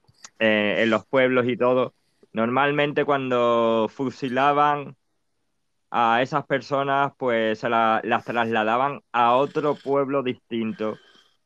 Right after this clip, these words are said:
para que no hubieran saqueos y los ponían en otras fosas distintas.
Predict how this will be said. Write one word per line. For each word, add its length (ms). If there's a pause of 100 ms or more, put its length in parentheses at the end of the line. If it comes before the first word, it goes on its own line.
(180)
para 320
que 420
no 1000 (640)
hubieran 880
saqueos 680
y 320
los 200
ponían 320
en 100
otras 300
fosas 300
distintas. 540